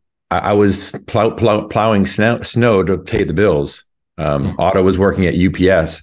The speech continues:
Speaker 1: to pay the bills because we had to figure this out. We were like,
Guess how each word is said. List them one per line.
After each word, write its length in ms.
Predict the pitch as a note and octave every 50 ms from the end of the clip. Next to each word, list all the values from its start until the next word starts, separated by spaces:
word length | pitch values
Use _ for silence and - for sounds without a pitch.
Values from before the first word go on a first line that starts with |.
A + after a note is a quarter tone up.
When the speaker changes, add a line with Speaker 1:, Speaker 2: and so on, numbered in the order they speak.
| _ _ _
Speaker 1:
to 80 | -
pay 160 | E2 - G2+ E2
the 100 | D2+ D2+
bills 380 | C2+ E2 D#2 D2 C#2+ C#2 -
because 420 | - E2 E2 F#2 E2+ D#2 C2+ B1+ - _ _ _ - - - _ _ -
we 100 | - D2+
had 160 | F2+ F#2+ E2
to 60 | D#2+
figure 280 | - - F#2+ E2 E2+ D#2
this 200 | C#2 D#2 - -
out. 260 | G2 G#2 D#2+ C2 -
We 80 | D2+ D#2+
were 60 | D#2
like, 260 | C#2+ C#2 - -